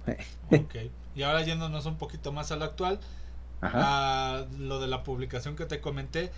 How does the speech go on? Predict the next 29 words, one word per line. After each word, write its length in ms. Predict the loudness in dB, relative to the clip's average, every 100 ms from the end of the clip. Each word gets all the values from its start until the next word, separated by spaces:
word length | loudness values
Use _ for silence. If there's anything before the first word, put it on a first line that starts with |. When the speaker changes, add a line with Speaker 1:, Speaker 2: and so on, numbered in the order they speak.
| -10 -10 -8
Speaker 2:
¿cuáles 300 | 0 4 4
serían 280 | 4 2 2
esos 280 | 0 -2 -2
temas 340 | -2 0 -2
que 120 | -2 -4
te 340 | -2 0 0
gustaría 840 | 0 -2 -2 -2 0 0 0 0 -2 -6
tratar? 380 | -6 -4 -2 -2
O 60 | -2
sea, 260 | -2 -2
esos 200 | -2 -4
que 60 | -4
te 80 | -4
gustaría 380 | -4 -2 -2 -2
clasificar, 720 | -4 -4 -6 -4 -2 0 0
esos 220 | -2 -4
que 100 | -6
te 120 | -8
gustaría. 500 | -8 -6 -6 -6 -6 -6 -10 -10 -10 -10 -8 -10 -10 -10 -10 2
Speaker 1:
Ok, 180 | 4 10 12 12
me 120 | 10
acaban 280 | 12 12 12
de, 220 | 12 10
de, 800 | 8 8 8 8 8 8 6 6 8
el 120 | 12
de 80 | 12
Nintendo 280 | 12 12 12
me 80 | 12
gustaría, 540 | 12 12 12 12 10